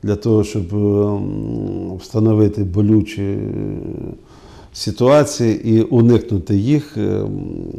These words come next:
решта України, м, досить швидко йде за пілотними областями, е, приймаючи на себе також, м, певні, м, особливості, які виникають на цьому шляху. Але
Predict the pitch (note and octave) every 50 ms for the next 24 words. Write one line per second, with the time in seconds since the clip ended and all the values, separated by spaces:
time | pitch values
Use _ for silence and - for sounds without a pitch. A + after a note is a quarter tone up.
0 | - - - - - - - - - A#2 A#2+ B2 B2 G#2+ - - - G2+ G#2 F#2+
1 | - - A2+ A2 G#2+ G#2+ G#2 G2 F#2+ F#2+ F2+ - - - - - - - - _
2 | _ - A3+ _ - - - G#3 A#3 A#3 A#3 A3 - G2+ - - - - - _
3 | _ _ _ _ _ _ _ _ _ _ _ G#2+ G#2+ G#2+ G#2 - G#2+ - - -
4 | A2 A#2 A#2+ A#2+ F#2+ - - - G#2+ G#2+ G#2 G2+ A2 G#2+ G2+ F#2+ D#2+ - G#2 F#2+
5 | F#2 - A2+ A#2+ C#3 D#3+ D#3 - D3+ C#3+ C#3 C3+ A#2+ C3 B2+ - - - C3 B2
6 | A#2+ A2+ A2+ - - - - - - _ _ - - G2+ G2 G2 G2 G2 - E2+
7 | - - - A2+ A2 A2 A#2 B2 B2 A#2+ A2+ - G#2 G#2 G#2 G2+ - B2 A#2 A2+
8 | G#2 G#2+ G#2+ G2+ G2+ - - F#2 - - A2+ A#2+ A2+ - - - G#2 G2+ F#2+ F#2+
9 | F#2 F2+ F2+ F#2+ G2 G2 F#2+ F2+ - - A2 G#2+ G#2 G2 G2+ A2 G#2+ G#2 G2+ -
10 | - - _ _ _ - - - - - - _ _ - - - - - F2+ F#2+
11 | - - E2 E2 - - - - - - - - A2 - - C3 A#2 A2+ B2 B2+
12 | A#2+ G#2+ G2+ G#2 G2+ - - A2+ A2 G#2 G2+ G#2 G2+ G2 - - A#2 A2+ G#2+ G#2+
13 | G#2 G2+ G2 F#2 - A#2+ A#2 A2 G#2+ G2+ - - A2+ G#2 - - B2 A2+ G#2+ G#2+
14 | G#2 - G#2+ G#2 - - - - - - - - G2 F#2+ G2+ G#2 G#2